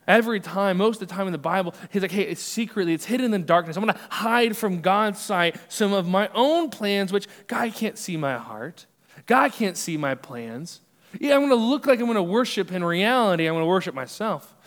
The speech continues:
And for Herod, it's gonna worship himself to the point to go, "You know what? If this is truly the God King, he's at his most vulnerable. He is a child that I can kill right now.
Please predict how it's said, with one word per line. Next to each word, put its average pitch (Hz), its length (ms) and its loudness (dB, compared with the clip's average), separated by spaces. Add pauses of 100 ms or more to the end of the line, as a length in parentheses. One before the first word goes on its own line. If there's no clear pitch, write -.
(140)
And 214 80 0
for 180 140 0
Herod, 208 400 6 (100)
it's 214 160 6
gonna 214 140 2
worship 233 320 2
himself 233 320 -2
to 226 100 -8
the 196 80 0
point 254 360 0
to 214 80 -10
go, 180 260 4 (220)
"You 170 80 -4
know 202 160 0
what? 202 420 -2 (340)
If 131 120 -10
this 143 180 -6
is 180 100 -8
truly 160 320 -4
the 135 80 -4
God 131 380 -4
King, 233 340 -6 (300)
he's 139 160 -8
at 139 100 0
his 131 100 -8
most 123 200 -12
vulnerable. 113 440 -12 (800)
He 151 240 -4
is 139 140 -4
a 113 80 -10
child 156 640 -8
that 143 120 -8
I 135 160 -6
can 120 240 -18
kill 139 380 -8
right 120 280 -6
now. 110 360 -14